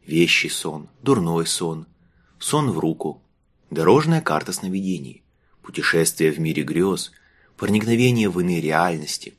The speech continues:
астрал, ментал, эфир. За всем этим фейерверком кроется страх. Банальный, скучный, как вид из окна на стройплощадку. Когда мы в сознании, когда бодрствуем,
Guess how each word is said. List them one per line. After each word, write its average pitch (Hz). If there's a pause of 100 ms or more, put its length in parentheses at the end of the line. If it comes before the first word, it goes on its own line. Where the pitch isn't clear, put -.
(340)
астрал, 78
ментал, 80
эфир. 101 (880)
За 107
всем 113
этим 85
фейерверком 92
кроется 117
страх. - (380)
Банальный, 82
скучный, 87
как 98
вид 120
из 104
окна 92
на 82
стройплощадку. - (720)
Когда 139
мы 147
в -
сознании, 131
когда 85
бодрствуем, 80